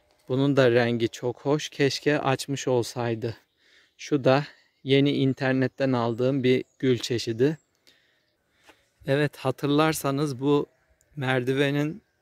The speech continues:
yan tarafına hazeran bitkileri dikmiştim. Fidelerini dikmiştim. Üstelik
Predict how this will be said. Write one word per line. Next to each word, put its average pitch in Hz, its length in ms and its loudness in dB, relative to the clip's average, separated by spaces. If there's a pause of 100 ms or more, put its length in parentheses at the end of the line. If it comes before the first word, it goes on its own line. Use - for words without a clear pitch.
(1200)
yan 143 280 2
tarafına 131 760 -2
hazeran 139 720 0
bitkileri 131 640 -2 (340)
dikmiştim. 127 600 -8
Fidelerini 135 760 0
dikmiştim. 147 720 -10
Üstelik 143 540 -4